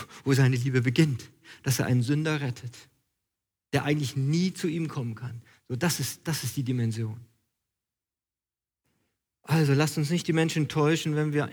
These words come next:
ihren sündigen Zustand, wo wir alle drin waren, wir sind nicht besser, liebe Gemeinde.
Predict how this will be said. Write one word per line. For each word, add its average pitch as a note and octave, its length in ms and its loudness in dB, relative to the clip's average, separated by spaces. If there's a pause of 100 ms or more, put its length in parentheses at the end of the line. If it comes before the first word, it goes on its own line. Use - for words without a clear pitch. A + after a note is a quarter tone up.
(100)
ihren C#3+ 260 0
sündigen F3+ 520 -2
Zustand, D3 760 -4 (320)
wo C3+ 120 0
wir D#3 240 0
alle C#4 280 6
drin C#4 340 6
waren, D3+ 220 4
wir D#3+ 100 8
sind G#3+ 220 6
nicht D#4 200 4
besser, B3+ 300 8
liebe E3+ 240 4
Gemeinde. C#3+ 560 0